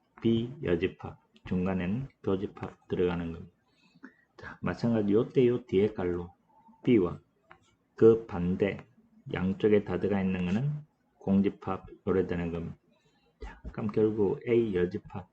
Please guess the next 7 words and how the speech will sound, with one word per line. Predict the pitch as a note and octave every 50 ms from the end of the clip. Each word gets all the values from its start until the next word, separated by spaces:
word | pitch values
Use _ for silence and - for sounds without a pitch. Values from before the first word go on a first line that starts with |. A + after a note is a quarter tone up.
| _ _ _ _ _
합집합, | - - - - - A#2 - - - G#2 F#2 F2 E2 E2+ - _ _ _
공집합. | - G2+ G2+ G2 F#2 F2 - - F#2+ - - _ - _ - - - _ _ _ _ _ _ _ _ -
자, | - F2+ - _
공집합은 | - A2 A2+ A#2 A2 A2 - - G#2 F#2+ F2+ F#2+ F2+ - - -
원소가 | - G2 G2+ A2 A2+ - - G#2 - G#2 - -
없는 | F#2 F#2 F#2+ G2 G#2 G#2+ G#2+
거니까 | A2 G#2 G2+ G2+ - - - - -